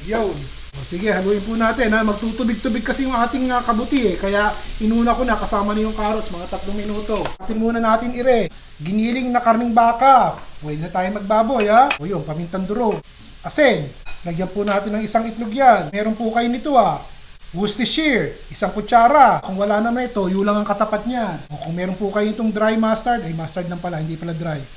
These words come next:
Isang kutsara din. Kung wala, eh, ayos rin. Ketchup, dalawang kutsarang ketchup. O ito naman ay dried oregano. Kung wala kayong Ital-, Italian seasoning, isang kutsarita po. Lagyan natin ng konting bawang. O yun, o, konti lang, ha.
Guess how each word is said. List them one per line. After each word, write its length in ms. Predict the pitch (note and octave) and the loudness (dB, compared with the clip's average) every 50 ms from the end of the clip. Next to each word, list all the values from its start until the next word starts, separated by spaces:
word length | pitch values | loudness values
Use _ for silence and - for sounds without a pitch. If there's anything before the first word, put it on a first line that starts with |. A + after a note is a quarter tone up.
| - - - | -16 -16 -10
Isang 240 | - D3+ - F#3+ F3 | -8 -4 -2 -2 -2
kutsara 400 | F3+ G3 F#3+ - G#3 G#3 G#3 A3 | -2 -4 0 2 4 4 4 4
din. 200 | G#3+ A#3+ A3+ F#3+ | 2 2 0 0
Kung 200 | - F3 F3 F3+ | -2 -4 -4 -2
wala, 360 | F#3+ G3 G#3 A3 A3+ A3+ A#3 | 0 2 2 2 2 2 0
eh, 80 | A#3+ G3+ | 0 -2
ayos 320 | E3+ D#3+ E3 F#3 E3 - A3 | -2 -4 -6 -6 -8 -6 -2
rin. 360 | B3+ C4+ C4+ B3 A3 F#3 D#3+ D3+ - - | -2 0 0 0 -2 -4 -6 -8 -10 -10
Ketchup, 600 | - F#3 F3 F3 E3+ - B3 A#3 G#3 F3+ - E3 D#3 | -6 -6 -6 -4 0 6 6 8 8 6 2 -2 -4
dalawang 240 | E3+ F3 F3 F3+ F3+ | -4 -4 -4 -4 -6
kutsarang 440 | - F3+ - - F3+ E3+ F3 F#3 F3 | -8 -8 -2 0 0 0 0 -2 -6
ketchup. 600 | F#3 F#3+ F#3 D#3+ - - A#3+ G#3+ F#3 - - - | -6 -8 -8 -6 0 0 0 0 0 -4 -8 -10
O 80 | D3 | -12
ito 160 | D#3 D3+ F3+ F#3 | -10 -6 -6 -4
naman 200 | G3 G#3 A3+ A3+ | -2 0 0 -2
ay 80 | A3 | -2
dried 280 | F#3 G3 G3+ F#3+ F#3+ G#3 | -2 -2 -2 -2 -2 -2
oregano. 520 | G#3 G#3 G#3 G3+ F#3+ G#3+ A3+ B3 B3 A3 | -2 -2 -2 -2 0 -2 0 0 0 -2
Kung 160 | F3 E3 F3+ | -2 -4 -4
wala 160 | F#3 F#3 F3 F3 | -2 -2 -2 -2
kayong 200 | G3 G3 G3+ G#3 | -2 -4 -4 -4
Ital-, 320 | - - G3+ G3 G#3+ G#3 | -2 -2 0 0 -2 -4
Italian 400 | - - A3 G3 G3 G3+ G#3+ G3+ | -4 0 0 0 2 0 -2 -2
seasoning, 520 | - A3+ G#3 G3+ A#3 A3+ A#3+ A#3+ A3 F#3 D3+ C#3 - - - - - - - - | -2 -4 -4 -2 -2 -2 -2 -2 -2 -4 -6 -10 -12 -16 -18 -16 -16 -16 -14 -12
isang 200 | - - F#3+ F3+ | -8 -8 -8 -6
kutsarita 520 | - G3 - - G3+ G3 G3+ G#3 G#3 A3 | -6 -8 -4 -4 -4 -4 -4 -2 -2 -4
po. 360 | G#3+ - B3+ B3+ B3 G#3+ F3 - | -2 0 2 2 2 2 0 -4
Lagyan 320 | D#3+ D3+ D3 E3 F3 E3+ | -8 -8 -8 -6 -4 -4
natin 240 | E3 E3 F3+ F#3+ F#3 | -6 -4 -4 -6 -6
ng 80 | - | -4
konting 320 | F#3+ F#3 F#3 F#3 G3 F#3+ F#3+ | -4 -4 -4 -4 -4 -2 2
bawang. 400 | F#3+ F#3+ G3 G#3 G3+ F#3 F3 D3 | 2 2 4 4 2 0 0 -4
O 80 | D3 | -6
yun, 200 | E3 F#3+ F3+ E3+ | -6 -6 -6 -6
o, 80 | D#3 C#3 D3 | -6 -8 -8
konti 320 | - D#3 D#3 D#3 F3+ G3+ | -8 -8 -8 -6 -6 -2
lang, 200 | G#3 A#3 G3+ F#3+ | 0 2 2 2
ha. 280 | F#3+ G3+ A3+ B3 B3+ | 2 0 0 -2 -2